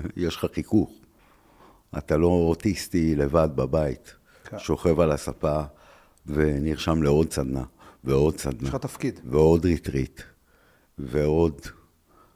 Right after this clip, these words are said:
Speaker 1: כן, זה לא רק, כן, אתה, כן. זה שומר אותך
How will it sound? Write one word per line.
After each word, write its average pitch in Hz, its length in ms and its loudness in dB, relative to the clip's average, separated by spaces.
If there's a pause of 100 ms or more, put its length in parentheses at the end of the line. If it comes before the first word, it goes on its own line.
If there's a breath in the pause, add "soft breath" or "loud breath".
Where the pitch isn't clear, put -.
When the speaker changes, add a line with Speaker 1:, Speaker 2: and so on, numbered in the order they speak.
(260 soft breath)
Speaker 1:
כן, 131 240 4 (640)
זה 80 200 -6
לא 87 80 0
רק, 107 140 -2 (120)
כן, 131 200 0 (140)
אתה, 82 420 0 (120)
כן. 139 140 2 (800 soft breath)
זה 87 80 -4
שומר 101 220 4
אותך 104 200 2